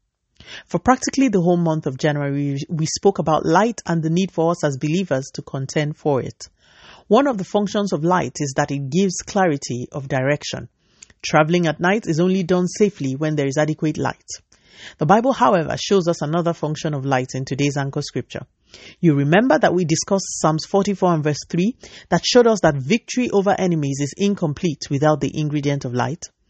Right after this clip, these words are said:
Well, here is one way God can use light to work deliverance from enemies. In our anchor scripture, a man called Saul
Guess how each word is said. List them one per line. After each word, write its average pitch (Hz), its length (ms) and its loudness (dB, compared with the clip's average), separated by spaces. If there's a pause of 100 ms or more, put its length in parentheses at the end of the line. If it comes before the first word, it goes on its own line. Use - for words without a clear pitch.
(440)
Well, 147 300 2 (260)
here 233 220 6
is 180 120 4
one 214 280 2
way 135 240 0 (180)
God 185 180 2
can 160 160 -2
use 165 280 -2
light 131 260 0 (120)
to 151 100 -4
work 180 400 2
deliverance 135 640 -2
from 131 240 -8
enemies. 123 580 -8 (580)
In 147 120 0
our 139 160 2
anchor 202 240 2
scripture, 175 340 -2
a 160 80 2
man 196 240 2
called 190 300 -2
Saul 135 420 -2